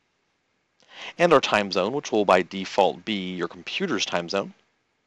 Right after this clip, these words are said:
Now, if you wanted to use our My Webinar Hub, you could click this Make Public button, but that's for a later tutorial, and we're not going to do that here.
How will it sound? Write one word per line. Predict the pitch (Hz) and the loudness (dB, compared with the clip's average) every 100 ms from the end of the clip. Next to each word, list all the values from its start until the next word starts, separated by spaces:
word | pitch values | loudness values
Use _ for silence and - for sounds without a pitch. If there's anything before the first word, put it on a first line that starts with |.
| _ _ _ _ _ _ _ _ _ - - - _ | _ _ _ _ _ _ _ _ _ -20 -20 -20 _
Now, | - | 2
if | 190 190 | 4 4
you | |
wanted | 165 147 113 | 4 4 2
to | |
use | 107 151 120 | 0 0 4
our | 104 95 | 4 4
My | 104 123 113 | 4 4 6
Webinar | 123 120 104 98 | 6 6 2 0
Hub, | - 190 143 104 139 - - - | -4 4 4 4 -6 -14 -20 -20
you | |
could | - | -8
click | - 208 | -4 0
this | 131 | 0
Make | 131 127 | 2 0
Public | - 135 110 - | 2 0 0 -2
button, | - - - _ - - - _ | -8 -8 -20 _ -20 -20 -20 _
but | 101 | 6
that's | 120 - | 6 6
for | 151 | 6
a | 120 | 8
later | 113 101 | 6 4
tutorial, | - - 92 90 87 | 0 -4 -2 0 -2
and | 92 | -2
we're | 98 | 2
not | 104 - | 2 0
going | 95 | -8
to | 85 | -8
do | 98 | -4
that | 73 - | -4 -4
here. | 87 | -10